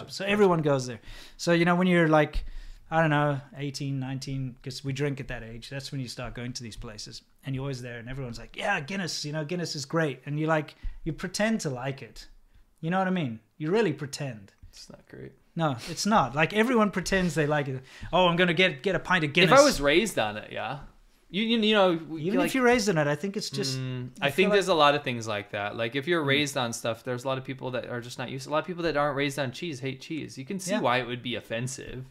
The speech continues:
Speaker 1: I, I
Speaker 2: It's
Speaker 1: get it.
Speaker 2: rotten milk.
Speaker 1: I, I suppose so, yeah.
Speaker 2: But you raised on it, you're like, "This is delicious," right?
Speaker 1: Yeah,
Speaker 2: It's
Speaker 1: cheese
Speaker 2: kinda
Speaker 1: is
Speaker 2: like that.
Speaker 1: awesome.
Speaker 2: Yeah.
Speaker 1: Yeah,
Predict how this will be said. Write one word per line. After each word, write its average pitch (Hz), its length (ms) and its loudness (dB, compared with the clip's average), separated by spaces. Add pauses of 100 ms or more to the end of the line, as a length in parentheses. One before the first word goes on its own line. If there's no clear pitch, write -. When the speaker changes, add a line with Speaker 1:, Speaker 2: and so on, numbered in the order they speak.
Speaker 1:
I, 262 120 0
I 185 80 4
Speaker 2:
It's 165 80 2
Speaker 1:
get 214 140 2
it. - 20 4
Speaker 2:
rotten 127 260 -2
milk. 143 420 -4 (440)
Speaker 1:
I, 214 220 -2
I 226 60 0
suppose 220 380 -2
so, 139 120 -6
yeah. 147 140 -4
Speaker 2:
But - 60 -4
you 143 180 0
raised 175 320 2
on 127 120 2
it, - 20 -4
you're 120 100 -2
like, 117 140 -2
"This 139 140 -4
is 117 100 -8
delicious," 113 720 -4
right? - 120 -4
Speaker 1:
Yeah, 110 100 0
Speaker 2:
It's - 200 -10
Speaker 1:
cheese 170 120 -2
Speaker 2:
kinda 175 120 0
Speaker 1:
is 151 60 -2
Speaker 2:
like 170 80 -2
that. 220 60 -4
Speaker 1:
awesome. - 340 -10
Speaker 2:
Yeah. - 220 -12
Speaker 1:
Yeah, 123 180 -8